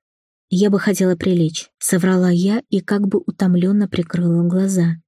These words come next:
Очень трудный день. На самом же деле я хотела заманить к себе Лин, если она, конечно, уже закончила со своей прак-,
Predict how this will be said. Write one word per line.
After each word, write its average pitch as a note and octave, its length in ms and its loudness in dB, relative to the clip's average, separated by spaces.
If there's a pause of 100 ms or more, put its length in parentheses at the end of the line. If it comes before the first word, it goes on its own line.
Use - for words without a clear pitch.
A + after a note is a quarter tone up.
(100)
Очень A3+ 300 0
трудный F3+ 340 2
день. E3 380 0 (180)
На F#3 160 2
самом F#3 320 2
же F3+ 140 2
деле G3+ 280 2
я F3+ 180 0
хотела F3 340 0
заманить F3 480 2
к - 80 -14
себе F3 320 0
Лин, E3 320 0 (120)
если F#3 380 0
она, F#3 220 2
конечно, F3 580 0
уже E3 220 2
закончила F#3 500 -2
со F#3+ 160 -2
своей F3+ 320 0
прак-, E3+ 320 -6